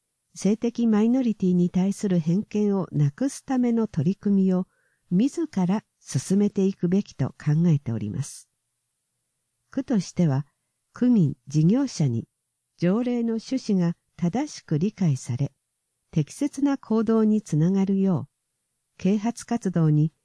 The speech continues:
しっかり取り組んでいく考えです。また、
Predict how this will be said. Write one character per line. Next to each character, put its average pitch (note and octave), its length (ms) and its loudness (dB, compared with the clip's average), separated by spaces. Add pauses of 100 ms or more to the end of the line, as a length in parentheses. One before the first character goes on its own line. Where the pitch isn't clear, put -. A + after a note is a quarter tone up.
(120)
し - 200 -20
っ - 120 -20
か D4+ 120 -2
り A#3+ 160 0
取 B2+ 160 -6
り F3 100 0
組 A#3+ 240 0
ん A3+ 40 0
で G#3+ 100 2
い G#3 80 -2
く A#3+ 200 -6
考 C#3+ 340 0
え B2+ 120 0
で - 140 -6
す。 - 260 -16 (1120)
ま D#3+ 160 2
た、 G#3 280 -2